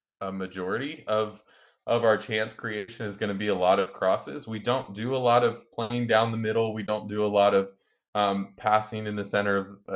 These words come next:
of the field. Um, it's a lot more on the wings and then trying to send the ball into the box. Um, so that's, I mean, that's a good, that's, that's pretty true. Um, other than if Christian Valesky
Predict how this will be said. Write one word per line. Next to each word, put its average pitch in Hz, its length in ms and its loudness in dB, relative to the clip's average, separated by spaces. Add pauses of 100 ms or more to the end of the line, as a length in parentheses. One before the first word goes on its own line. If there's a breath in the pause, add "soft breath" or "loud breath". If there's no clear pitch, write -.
(120)
of 101 200 0
the 95 80 -6
field. 107 440 -2 (120)
Um, 95 360 2
it's 92 140 -6
a 104 40 -4
lot 98 260 4
more 104 220 0
on 101 100 0
the 98 60 0
wings 101 400 0
and 95 120 -4
then 95 260 0 (340 soft breath)
trying 104 300 4
to 98 80 0
send 98 260 2
the 92 40 2
ball 95 220 6
into 95 140 2
the 95 60 0
box. 95 480 4 (600)
Um, 107 460 4 (220)
so 147 180 4
that's, 175 340 8 (120)
I - 20 -2
mean, 123 140 -2
that's 127 220 0
a 131 100 2
good, 117 540 -2 (100)
that's, 113 320 -8 (100)
that's 135 300 4
pretty 151 320 -4
true. 160 460 -2 (120)
Um, 117 380 -2
other 160 280 4
than 120 520 -2
if 117 160 -8
Christian 147 340 -6
Valesky 110 720 0